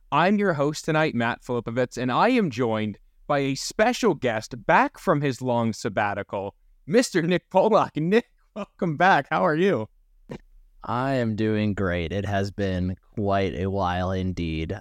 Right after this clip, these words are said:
Speaker 2: I don't think I've done a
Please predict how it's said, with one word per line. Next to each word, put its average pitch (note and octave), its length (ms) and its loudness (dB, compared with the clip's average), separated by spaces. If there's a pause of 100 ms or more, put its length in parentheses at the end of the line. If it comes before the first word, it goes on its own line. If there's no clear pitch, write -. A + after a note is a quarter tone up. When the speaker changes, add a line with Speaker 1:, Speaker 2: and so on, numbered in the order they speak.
Speaker 2:
I F#2+ 800 -4 (360)
don't D#3 540 -4 (140)
think G#3+ 340 -2
I've G3+ 380 -2
done E3+ 300 -2
a F#3 100 -2